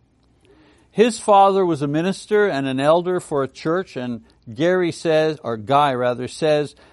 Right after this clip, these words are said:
that he attended his first church service at the age of two weeks. <laughs> He was a lifer. <laughs> Guy is married.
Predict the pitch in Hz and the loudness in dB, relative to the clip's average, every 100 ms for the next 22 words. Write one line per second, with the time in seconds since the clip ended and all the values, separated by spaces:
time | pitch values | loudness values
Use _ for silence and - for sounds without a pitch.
0 | _ - 147 151 175 160 - 190 202 190 | _ -4 -2 0 0 -2 -4 -2 0 0
1 | 147 147 - 202 220 214 - 196 - - | -2 -8 -2 2 2 0 -4 -4 -4 -6
2 | 175 165 160 156 143 147 147 147 165 - | -4 -2 -4 -6 -8 -6 -6 -6 -10 -12
3 | - 190 185 247 208 - - - - _ | -8 -4 0 2 0 -4 -18 -20 -20 _
4 | _ _ _ _ _ _ 110 104 - _ | _ _ _ _ _ _ -20 -20 -20 _
5 | _ _ - _ _ _ - 160 160 151 | _ _ -20 _ _ _ -4 -2 -2 0
6 | 147 160 214 - 139 156 - _ _ _ | 2 2 2 0 -8 -8 -14 _ _ _
7 | 226 _ _ - - - - - 107 107 | -20 _ _ -20 -20 -20 -20 -20 -16 -16
8 | - - _ _ _ _ _ _ _ _ | -18 -20 _ _ _ _ _ _ _ _
9 | - 110 151 185 196 190 175 127 131 120 | -12 0 4 6 4 2 -2 -6 -6 -6
10 | 117 147 170 208 254 254 220 | -2 2 4 4 0 -4 -10